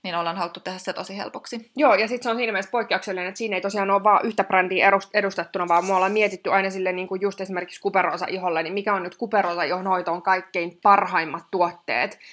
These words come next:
Speaker 2: siihen perusihohoitoon. Eli niistä löytyy sit putsari ja kasvovesi ja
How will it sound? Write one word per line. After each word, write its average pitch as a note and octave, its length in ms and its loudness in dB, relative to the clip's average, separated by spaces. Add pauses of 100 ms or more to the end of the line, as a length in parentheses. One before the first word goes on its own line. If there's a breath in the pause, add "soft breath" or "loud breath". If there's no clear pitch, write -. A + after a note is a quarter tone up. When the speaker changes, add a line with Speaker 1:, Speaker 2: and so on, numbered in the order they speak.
Speaker 2:
siihen F#3+ 200 -6
perusihohoitoon. F3+ 840 2
Eli F3 120 0
niistä G3 280 -2
löytyy E3+ 240 -2
sit F3 180 -10
putsari B3 420 -4
ja G3+ 100 0
kasvovesi F3+ 560 -2
ja D#3 140 2